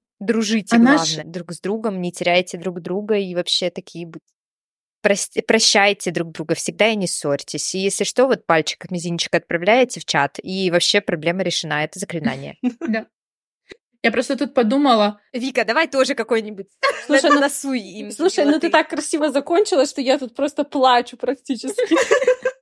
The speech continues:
Speaker 3: Я даже не
Speaker 1: Эти
Speaker 3: знаю,
Speaker 1: слезные
Speaker 3: что
Speaker 1: железы вы не увидите. <laughs>
Speaker 3: Да ты кремень-то, мы знаем.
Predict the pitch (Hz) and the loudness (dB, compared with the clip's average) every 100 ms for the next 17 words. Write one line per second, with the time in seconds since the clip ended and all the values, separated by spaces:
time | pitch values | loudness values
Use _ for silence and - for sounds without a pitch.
0 | _ _ _ _ 302 _ _ - 240 - | _ _ _ _ -20 _ _ -8 -4 2
1 | 359 294 294 349 277 330 277 269 240 220 | 2 4 4 4 2 -2 2 0 0 -2
2 | 220 220 214 202 196 175 202 220 302 349 | -2 0 0 -2 -4 -6 -6 0 0 2
3 | 285 302 320 311 302 302 240 262 - - | 2 4 4 2 0 -2 -2 -8 -8 -2
4 | 262 302 480 - 427 622 415 415 392 - | -2 -2 -6 -4 -2 -2 0 0 0 -2
5 | 427 - - 277 440 440 330 269 311 294 | -8 -4 0 2 2 0 0 2 2 2
6 | 277 254 254 247 247 240 254 233 226 | 2 2 2 -2 2 4 4 4 0